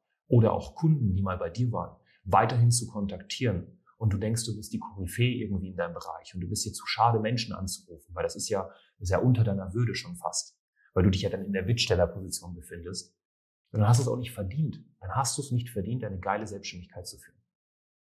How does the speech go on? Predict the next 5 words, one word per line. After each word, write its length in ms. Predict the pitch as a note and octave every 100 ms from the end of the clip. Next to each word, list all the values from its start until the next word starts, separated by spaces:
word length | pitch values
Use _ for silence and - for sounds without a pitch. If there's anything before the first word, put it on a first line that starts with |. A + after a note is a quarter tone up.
| _ _ _ _ _ _
Fertig. 480 | - - - - _ _ _ _ - _ _ _
Fange 320 | - B2 C#3
an 120 | - A#2
mit 140 | G#2
Follow-up. 540 | - G2+ - - -